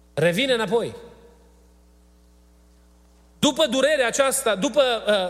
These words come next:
uh, consumul propriu-zis, urmează dependența. Când noi începem să experimentăm durerea, și vă spuneam adineauri, în procesul de legare sau de dependență de aceste substanțe,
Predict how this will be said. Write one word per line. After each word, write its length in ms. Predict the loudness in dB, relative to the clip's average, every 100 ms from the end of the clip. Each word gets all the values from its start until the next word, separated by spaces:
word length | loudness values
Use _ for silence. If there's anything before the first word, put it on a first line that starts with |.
| -8 -6
uh, 60 |
consumul 440 | 0 2 2 -2 0
propriu-zis, 680 | 0 0 -2 -2 -2 -4 -2
urmează 440 | 0 0 0 -2
dependența. 720 | -2 0 -2 0 -2 0 -4
Când 220 | -4 -2
noi 160 | 0 -2
începem 440 | -2 -2 0 -4 -8 -20 -20 -18 -6
să 160 | 0
experimentăm 760 | 0 0 -2 -2 -2 0 0 0
durerea, 420 | -2 0 -2 -4
și 120 | -4
vă 100 | -2
spuneam 360 | -2 0 0 0
adineauri, 640 | -2 -2 0 0 0 -2
în 80 | -4
procesul 500 | -4 -2 -2 -2 -2
de 80 | -2
legare 460 | -2 0 0 0
sau 160 | -2 -2
de 100 | -2
dependență 680 | -2 -2 -2 0 0 0 -2
de 80 |
aceste 260 | -2 -2 -4
substanțe, 640 | -6 -4 -4 -2 0 -2